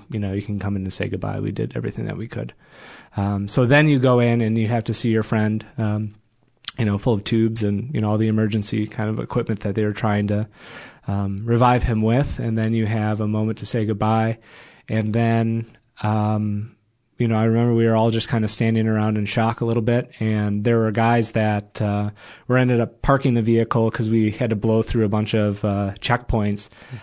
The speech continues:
uh, to get him there as, as quickly. So these guys had to go park the vehicles and they came running back. And I remember this was one of my old roommates asked me if he was gonna be okay. That's the first thing that he, you know, 'cause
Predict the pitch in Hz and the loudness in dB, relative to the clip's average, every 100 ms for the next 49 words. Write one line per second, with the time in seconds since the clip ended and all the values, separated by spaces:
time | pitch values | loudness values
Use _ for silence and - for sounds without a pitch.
0 | - - 107 104 101 120 117 107 123 104 | -14 -4 -2 -2 -2 -2 0 0 0 -2
1 | 104 107 104 104 - - 101 - 123 - | 0 0 0 -4 -8 -6 -4 0 0 0
2 | 104 - 107 110 110 110 120 107 107 101 | -2 0 -2 0 0 -2 -2 -4 -2 -2
3 | - 107 - 101 107 101 104 104 101 98 | -2 -4 -4 -4 -2 -2 -2 0 -2 -4
4 | 113 104 104 101 101 113 113 110 101 104 | -4 -2 -2 -2 0 0 0 -2 -4 -2
5 | 107 104 101 - - - 117 113 104 101 | -2 -4 -6 -10 -20 -6 -4 -2 -2 -6
6 | 208 127 117 107 101 98 117 127 107 110 | -4 0 2 2 0 2 2 2 0 0
7 | 101 - 110 101 98 104 104 104 98 90 | -4 -2 -2 -2 -2 -2 -2 -2 -2 -4
8 | - 113 95 85 - - 101 101 107 113 | -2 0 0 -2 -8 -10 -8 -8 -4 -4
9 | - 104 92 95 90 - _ - 104 92 | -2 -4 -4 -6 -8 -12 _ -6 -6 -4
10 | 95 110 | -4 -6